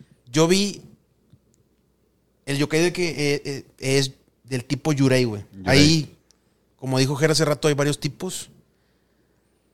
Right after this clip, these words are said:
Speaker 1: Hay una subespecie o una, o una subraza, por así decirlo, de, de yokais, que son los fantasmas, güey. Se les llama Yurei.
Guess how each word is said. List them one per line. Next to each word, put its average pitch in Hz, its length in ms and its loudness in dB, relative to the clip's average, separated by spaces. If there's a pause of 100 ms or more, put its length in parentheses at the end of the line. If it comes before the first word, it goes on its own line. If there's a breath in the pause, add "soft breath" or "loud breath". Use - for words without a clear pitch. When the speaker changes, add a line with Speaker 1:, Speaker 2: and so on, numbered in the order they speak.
(140)
Speaker 1:
Hay 135 160 4
una 156 160 4
subespecie 151 680 2
o 156 40 2
una, 151 180 0
o 131 200 -4
una 127 220 -2
subraza, 127 720 -2
por 135 120 -2
así 127 180 -4
decirlo, 131 380 -4
de, 117 360 -4
de 110 140 -6
yokais, 123 680 -2 (540)
que 127 100 -4
son 127 160 0
los 135 120 2
fantasmas, 131 520 -4
güey. 104 120 -12
Se - 120 -8
les 117 120 -4
llama 120 240 -4
Yurei. 120 480 0